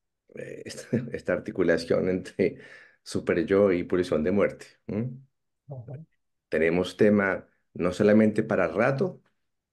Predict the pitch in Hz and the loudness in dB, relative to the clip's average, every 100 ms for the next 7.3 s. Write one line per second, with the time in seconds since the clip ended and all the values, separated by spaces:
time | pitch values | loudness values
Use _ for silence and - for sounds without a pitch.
0 | _ - 80 82 85 92 101 123 143 113 | _ -4 -2 0 0 0 0 0 -2 -4
1 | 90 - 90 - 110 90 - - - - | -2 0 -2 -2 -4 -4 -6 -12 -14 -12
2 | 113 135 135 _ _ _ - _ - 135 | -10 -10 -14 _ _ _ -20 _ -18 -16
3 | 107 135 _ - - - _ _ _ _ | -16 -20 _ -20 -20 -20 _ _ _ _
4 | 92 87 - 98 110 107 - 80 92 117 | -2 -2 -2 -4 -4 -8 -10 -6 0 0
5 | 120 104 87 85 - 98 110 87 73 _ | 0 -4 -6 -12 -4 0 0 0 -6 _
6 | _ _ _ - - 76 76 90 87 95 | _ _ _ -14 -8 -8 -2 -2 0 0
7 | 92 90 | -2 -4